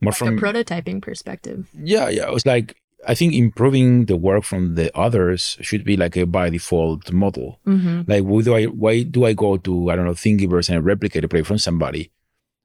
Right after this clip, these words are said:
Speaker 1: Uh, okay, I need this exact same thing to do this. But if I really want to make a better education system, I should teach people how to get that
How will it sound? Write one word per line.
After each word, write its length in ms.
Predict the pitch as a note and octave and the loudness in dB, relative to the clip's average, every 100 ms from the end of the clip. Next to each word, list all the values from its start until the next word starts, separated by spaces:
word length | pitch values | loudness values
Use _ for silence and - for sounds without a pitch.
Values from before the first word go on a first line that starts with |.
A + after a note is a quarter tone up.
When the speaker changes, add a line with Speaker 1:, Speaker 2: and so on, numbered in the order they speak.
| _ - | _ -4
Speaker 1:
Uh, 280 | F#2 F2 E2 - | 0 0 -2 -6
okay, 260 | - G2 F2+ | -2 2 2
I 40 | |
need 340 | F2+ F#2+ F2+ _ | 2 0 -2 _
this 300 | - E2+ F#2+ | -8 -4 -2
exact 500 | - E2+ - F2 F2 | -2 -4 -2 -2 -4
same 300 | - F#2+ E2+ | -4 0 0
thing 240 | E2 F2 E2+ | 0 -2 -4
to 100 | D#2+ | -2
do 100 | E2 | -4
this. 280 | D2 - - | -4 -8 -8
But 480 | F2+ G2 E2+ - _ - _ _ _ _ _ - - | -2 0 -2 -6 _ -20 _ _ _ _ _ -8 0
if 180 | B2 | 2
I 60 | A#2+ | 2
really 300 | G2 G2+ F#2+ | 2 2 2
want 340 | F2+ G2 F#2 F2+ | 2 2 0 0
to 60 | |
make 240 | F2 F2 E2 | -2 -2 -2
a 20 | |
better 200 | E2 D2 | -2 0
education 400 | F2 A#2 B2 A#2+ | -2 0 0 -2
system, 340 | F#2 - E2+ - | -4 -4 -4 -2
I 80 | F#2 | -2
should 120 | F#2 | -2
teach 200 | F#2 - | -4 -6
people 180 | F2+ F2 | -6 -4
how 140 | E2+ | -4
to 120 | E2+ | -4
get 280 | D#2+ G#2 F2+ | -4 -2 -2
that 200 | D#2+ C2+ | -4 -6